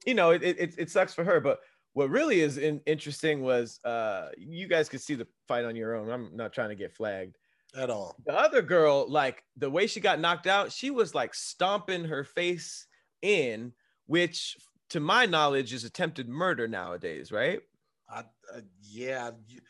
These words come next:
Speaker 1: Like,
Speaker 2: I
Speaker 1: when
Speaker 2: just
Speaker 1: you
Speaker 2: say you
Speaker 1: stomp on
Speaker 2: definitely
Speaker 1: her
Speaker 2: don't
Speaker 1: head.
Speaker 2: wanna get caught record-, you don't wanna get recorded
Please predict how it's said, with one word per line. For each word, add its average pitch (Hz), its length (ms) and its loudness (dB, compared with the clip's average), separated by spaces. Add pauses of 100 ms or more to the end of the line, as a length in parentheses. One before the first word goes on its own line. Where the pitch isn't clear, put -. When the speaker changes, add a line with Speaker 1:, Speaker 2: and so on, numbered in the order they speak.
(240)
Speaker 1:
Like, 135 120 2
Speaker 2:
I 170 40 2
Speaker 1:
when 147 120 0
Speaker 2:
just 147 40 0
Speaker 1:
you 233 120 4
Speaker 2:
say 196 60 -6
you 226 60 -6
Speaker 1:
stomp 233 180 4
on - 80 -2
Speaker 2:
definitely 226 60 -4
Speaker 1:
her 202 60 -4
Speaker 2:
don't 202 100 2
Speaker 1:
head. 170 140 2
Speaker 2:
wanna 151 100 -6
get 156 140 -8
caught 175 280 2
record-, 170 520 -2
you 170 100 -4
don't 196 120 4
wanna 165 140 -2
get 147 180 -6
recorded 127 600 -2